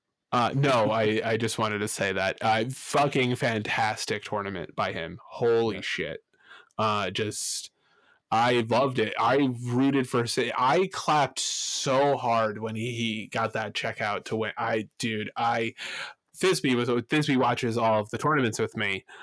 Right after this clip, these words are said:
Speaker 1: um, when I'm, 'cause I have her, my wife works weekends at night, so I always have Thisbe by myself all day, Friday, Saturday, Sunday, and those are dor-, darts tournaments days, so we watched, like, an insane amount of darts, uh,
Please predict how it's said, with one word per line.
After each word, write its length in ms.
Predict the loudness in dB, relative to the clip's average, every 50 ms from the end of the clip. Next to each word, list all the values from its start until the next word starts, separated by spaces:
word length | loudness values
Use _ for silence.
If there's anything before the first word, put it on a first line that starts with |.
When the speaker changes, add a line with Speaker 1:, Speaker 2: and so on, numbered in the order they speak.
| -12 -6 -2
Speaker 1:
um, 360 | -2 0 0 0 0 0 0
when 180 | 0 0 0
I'm, 360 | 0 -2 -2 -2 -4 -6 -10 -12 _ _ _ _ _ _ _ _ _ -8 -2
'cause 100 | 0 2
I 80 | 2 2
have 180 | 2 2 2 2
her, 240 | 2 0 0 -2 -4 -12 -20 _ _ _ _ -20 -18 -16 -16 -8 -2
my 100 | 2 2
wife 240 | 4 4 2 2 0 0
works 260 | 0 0 0 -2 -2
weekends 420 | 0 0 2 2 0 0 0 -2
at 120 | -4 -4 -4
night, 300 | -2 -2 -2 -2 -2 -2
so 160 | -2 0 0
I 160 | 0 0 -2
always 280 | -2 -2 -4 -4 -4 -2
have 260 | -2 -2 -2 -2 -2
Thisbe 400 | -4 -4 -4 -2 -2 -4 -6 -4
by 160 | -4 -4 -4
myself 680 | -2 -4 -4 -4 -2 -2 0 0 0 0 -2 -6 -12 -12 -12 -14 -16 -14 -10 -4
all 160 | -4 -2 -2
day, 280 | -2 -2 -2 -4 -6 _ -6
Friday, 360 | -4 -2 0 0 0 -2 -4
Saturday, 360 | -4 -2 -2 -2 -2 -4 -4
Sunday, 440 | -2 -2 -2 0 0 2 0 0 -2 -4 -10 -20 -20 _ -8
and 260 | -6 -6 -6 -6 -6
those 200 | -6 -6 -4 -4
are 100 | -4 -4
dor-, 240 | -4 -2 -4 -4 -4 -8 _ _ _ -2
darts 240 | 0 0 0 0 -2
tournaments 460 | -4 -4 -4 -2 -2 -4 -6 -4 -4
days, 280 | -2 -2 0 0 -2 -2
so 220 | 0 0 0 0
we 140 | 0 0 0
watched, 420 | 2 2 2 2 0 -2 -4 -4
like, 160 | -4 -4 -4
an 80 | -4 -4
insane 560 | -4 -6 -6 -6 -6 -4 -4 -4 -4 -4 -4
amount 280 | -6 -4 -4 -4 -4 -6
of 80 | -6
darts, 380 | -4 -4 -2 -2 -4 -4 -8 -12 -12 -14 -14 -14 -14 -10 -6
uh, 180 | -4 -2 -2